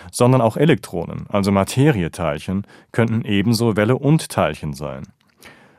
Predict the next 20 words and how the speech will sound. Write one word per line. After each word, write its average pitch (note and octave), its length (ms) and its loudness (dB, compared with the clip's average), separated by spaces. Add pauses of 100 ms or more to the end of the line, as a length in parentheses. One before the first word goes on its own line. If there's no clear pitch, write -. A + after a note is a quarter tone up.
Damit C3 400 4
erweiterten G#2 680 0
Niels G#2+ 340 -2
Bohr A2+ 340 2
und G#2+ 140 -2
sein F#2 140 -2
Umkreis A#2 520 -2
eine F#2+ 160 -2
Erkenntnis, A2+ 720 -2 (300)
zu - 140 -2
der F#2+ 140 2
der G2+ 160 0
englische A2+ 340 0
Physiker A2 400 -2
Thomas G2 420 0
Young A2 440 0 (240)
mit G2+ 120 0
seinem G#2 220 2
berühmten G2 500 -2
Doppelspaltexperiment G2 1400 -2